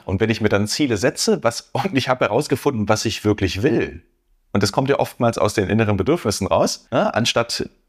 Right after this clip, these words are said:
da hat jemand anders, hat ein Buch geschrieben, jemand anders hat, „Das muss ich jetzt auch alles machen, ich muss bei Instagram den geilsten Auftritt haben“ und so. Ja, die Frage ist, ob du es überhaupt willst oder ob dir das jemand von außen einredet.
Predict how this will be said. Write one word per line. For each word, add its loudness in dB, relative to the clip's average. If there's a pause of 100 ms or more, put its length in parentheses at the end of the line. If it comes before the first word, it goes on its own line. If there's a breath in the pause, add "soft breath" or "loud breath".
(140)
da 2
hat -2
jemand 2
anders, 0
hat -2
ein -4
Buch -2
geschrieben, 0
jemand 2
anders -2
hat, -4
„Das -2
muss 0
ich 0
jetzt -2
auch -4
alles -2
machen, -2
ich 0
muss 2
bei 2
Instagram 2
den 4
geilsten 0
Auftritt 0
haben“ 2
und 0
so. 2 (420 loud breath)
Ja, 2
die 4
Frage 2
ist, 0
ob 2
du 2
es 0
überhaupt 2
willst -2
oder 4
ob -2
dir 4
das 2
jemand 0
von -2
außen -2
einredet. 0